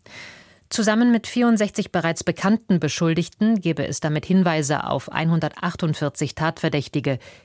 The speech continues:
hieß es bei einer Informationsveranstaltung in der niedersächsischen Stadt. Die Suche sei aber noch nicht abgeschlossen.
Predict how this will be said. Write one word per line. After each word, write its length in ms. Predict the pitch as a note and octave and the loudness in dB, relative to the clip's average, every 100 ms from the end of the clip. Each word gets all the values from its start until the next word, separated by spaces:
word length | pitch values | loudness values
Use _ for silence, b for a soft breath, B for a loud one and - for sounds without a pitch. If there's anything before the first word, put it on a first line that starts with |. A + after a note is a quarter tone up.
| _ | _
hieß 180 | D3 | -4
es 180 | D3 C3+ | -2 -4
bei 220 | - C3+ | -4 -6
einer 320 | C3+ C#3 C3+ - | -2 -2 -2 -2
Informationsveranstaltung 1500 | C#3+ D3 C#3+ C#3+ - E3 F3+ - D3 C#3+ - C#3+ C3+ C#3 C3+ | -4 -2 -2 -2 0 0 0 -2 -2 -2 -2 -4 -4 -2 -4
in 200 | - C#3 | -2 -2
der 140 | C#3 C3+ | 0 0
niedersächsischen 760 | C#3+ C#3+ C3 C3+ - C3+ D3 | 0 -2 -2 -4 -6 -6 -6
Stadt. 360 | C3 C3 - - _ _ _ B B B B B - | -6 -6 -8 -14 _ _ _ B B B B B 0
Die 80 | G#3 | 2
Suche 360 | G#3 G3+ A3 | 2 0 0
sei 260 | E3+ E3 D3+ | 2 0 0
aber 240 | C#3 D3+ | -2 0
noch 240 | C#3+ C3+ D3 | -2 -2 -2
nicht 240 | D#3 - | -4 -4
abgeschlossen. 680 | D#3+ - F3 D#3+ C3+ C#3 | -6 -2 -2 -2 -2 -4